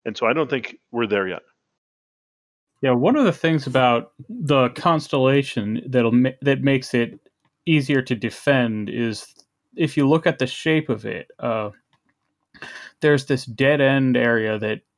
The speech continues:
Speaker 2: you can only get into. The only gates into this dead end area are in one D Q itself.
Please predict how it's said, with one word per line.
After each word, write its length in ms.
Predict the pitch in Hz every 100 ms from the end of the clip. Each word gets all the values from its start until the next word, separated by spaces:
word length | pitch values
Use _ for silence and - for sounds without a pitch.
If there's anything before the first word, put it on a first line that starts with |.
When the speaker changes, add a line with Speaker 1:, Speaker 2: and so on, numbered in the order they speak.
| _
Speaker 2:
you 140 | 151
can 140 | 135 131
only 260 | 135 143
get 260 | 123 131 123
into. 800 | 127 131 - 120 110 104 104 104 _ - _
The 180 | 135 131
only 200 | 143 143
gates 360 | 131 131 127 -
into 280 | 151 131 131
this 200 | 117 -
dead 340 | - 120 113
end 220 | 113 107
area 300 | 107 107 107
are 240 | - 120 117
in 240 | 117 117
one 220 | 113 117
D 140 | 117 107
Q 520 | - 131 104 98 120
itself. 840 | 139 123 - 123 101 98 - -